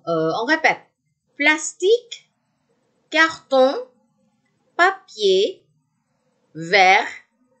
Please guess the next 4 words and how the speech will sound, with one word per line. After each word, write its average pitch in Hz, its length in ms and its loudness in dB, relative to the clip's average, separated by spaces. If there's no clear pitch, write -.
caoutchouc, 320 880 2
céramique, 247 1000 -2
bois. 147 540 2
Ok. 254 180 -6